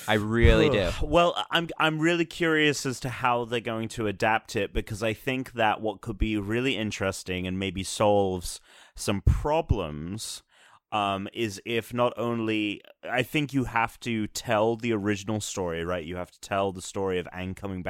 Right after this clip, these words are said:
Speaker 2: back and s-, and f-, c-, finishing the Hundred Years' War. But I don't know if anyone here has read any of the comics that have come out, um, that have been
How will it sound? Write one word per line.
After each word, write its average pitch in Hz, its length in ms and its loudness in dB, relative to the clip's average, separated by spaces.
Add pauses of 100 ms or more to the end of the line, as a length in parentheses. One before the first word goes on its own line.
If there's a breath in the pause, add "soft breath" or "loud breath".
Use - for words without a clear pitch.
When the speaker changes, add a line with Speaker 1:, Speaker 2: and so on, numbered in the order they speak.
(160)
Speaker 2:
back - 140 -14 (360 soft breath)
and 95 160 -8
s-, - 160 -10 (100)
and 92 160 -6
f-, - 200 -18 (100)
c-, - 80 -10 (140)
finishing 107 420 -4
the 98 80 -4
Hundred 90 260 -6
Years' 90 280 -6
War. 82 420 -6 (320 loud breath)
But 120 140 4
I - 20 6
don't 135 140 4
know 139 80 2
if 131 100 2
anyone 131 240 2
here 127 160 2
has 107 160 0
read 107 220 2
any 104 180 2
of 98 140 -4
the 95 80 -6
comics - 960 -2
that 98 160 -6
have 85 100 -12
come 92 220 -12
out, 80 480 -12 (460 soft breath)
um, 98 280 2
that 95 160 2
have 90 140 -4
been 92 420 -2